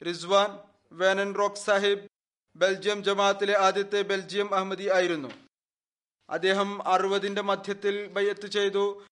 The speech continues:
അദ്നാൻ സാഹിബ് പിതാവ് കാരണമല്ല അഹമ്മദിയത്ത് സ്വീകരിച്ചത്, മറിച്ച് അന്വേഷിച്ചു. പറഞ്ഞു, "ഞാൻ അന്വേഷിക്കാൻ ആഗ്രഹിക്കുന്നു." അങ്ങനെ അന്വേഷിച്ചതിന് ശേഷം ആയിരത്തി തൊള്ളായിരത്തി തൊണ്ണൂറ്റിനാലിൽ ബയ്യത്ത് ചെയ്തു.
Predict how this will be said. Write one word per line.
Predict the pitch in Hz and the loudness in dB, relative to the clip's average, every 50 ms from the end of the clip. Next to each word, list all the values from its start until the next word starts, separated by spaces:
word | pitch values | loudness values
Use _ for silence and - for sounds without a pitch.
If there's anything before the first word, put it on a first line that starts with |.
| _ _ - | _ _ -8
അദ്നാൻ | 156 156 185 190 190 196 202 | -6 -2 2 2 2 2 2
സാഹിബ് | 196 - 214 202 202 202 208 202 196 202 208 208 208 202 - - _ _ _ _ _ _ _ | 0 2 2 2 2 2 0 0 0 0 0 0 -2 -4 -10 -18 _ _ _ _ _ _ _
പിതാവ് | - 185 175 190 196 202 202 | -6 0 2 4 4 4 4
കാരണമല്ല | 196 208 196 196 202 202 196 196 196 196 196 202 208 202 196 - - - | 2 2 2 2 2 2 0 0 0 -2 0 2 2 2 2 0 0 0
അഹമ്മദിയത്ത് | 175 185 196 196 180 196 196 202 | -2 0 0 -2 -2 -4 -4 -4
സ്വീകരിച്ചത്, | 196 202 208 208 180 202 196 - 196 185 | -8 -8 -8 -4 -4 -4 -4 -6 -8 -8
മറിച്ച് | 202 196 196 190 190 208 | -4 -4 -4 -2 -2 -2
അന്വേഷിച്ചു. | 202 190 190 196 190 185 196 190 202 - 208 202 202 196 202 - - _ _ _ _ _ _ _ _ _ _ _ | -4 -2 -2 -4 -4 -4 -4 -8 -6 -2 -2 0 0 -2 -4 -10 -18 _ _ _ _ _ _ _ _ _ _ _
പറഞ്ഞു, | - 180 185 196 202 202 208 202 208 214 196 160 - _ _ _ _ _ _ _ _ _ _ _ _ _ _ _ _ - | 0 0 2 2 0 0 0 0 0 0 -4 -8 -16 _ _ _ _ _ _ _ _ _ _ _ _ _ _ _ _ -8
"ഞാൻ | 170 185 190 202 | -2 0 2 2
അന്വേഷിക്കാൻ | 196 196 196 202 196 202 208 202 - 214 202 202 | 2 2 0 0 -2 -2 -4 -2 0 0 2 4
ആഗ്രഹിക്കുന്നു." | 202 202 196 202 202 202 202 208 202 202 | 2 2 2 2 2 0 0 -4 -6 -4
അങ്ങനെ | 202 202 202 | -2 -2 -2
അന്വേഷിച്ചതിന് | 196 196 196 202 196 202 214 208 202 | -2 0 0 -2 0 0 -2 -4 -2
ശേഷം | 196 208 202 190 202 202 196 | -4 -4 -4 -4 -4 -2 0
ആയിരത്തി | 196 196 196 190 190 | 0 0 -2 -4 -6
തൊള്ളായിരത്തി | 190 202 208 202 202 202 196 | -2 0 0 0 0 -4 -6
തൊണ്ണൂറ്റിനാലിൽ | 202 196 190 190 - 202 196 196 196 196 | -6 -6 -6 -6 -4 -4 -2 -2 -2 -2
ബയ്യത്ത് | 196 202 202 196 196 196 202 185 | -2 0 0 0 -2 -6 -8 -4
ചെയ്തു. | 185 202 196 190 202 196 202 202 | -2 -2 0 0 0 0 -2 -4